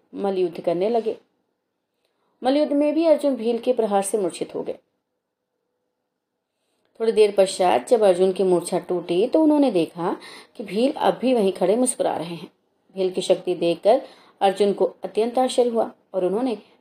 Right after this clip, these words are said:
भील को मारने की शक्ति प्राप्त करने के लिए शिव मूर्ति पर पुष्पमाला डाली,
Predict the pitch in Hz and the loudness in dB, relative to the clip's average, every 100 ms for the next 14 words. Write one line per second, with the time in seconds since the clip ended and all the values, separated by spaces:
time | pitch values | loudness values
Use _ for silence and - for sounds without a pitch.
0 | _ 196 185 185 180 170 170 165 - 180 | _ -6 -2 0 0 0 -2 -4 -6 -4
1 | 175 185 180 170 160 202 170 254 247 226 | -4 -6 -4 -4 -4 -6 -4 -2 2 0
2 | 233 _ - - 196 175 170 180 180 170 | 0 _ -8 -4 -2 -4 -4 -2 -2 -4
3 | 170 - 170 165 220 254 233 | -8 -10 -6 2 4 4 2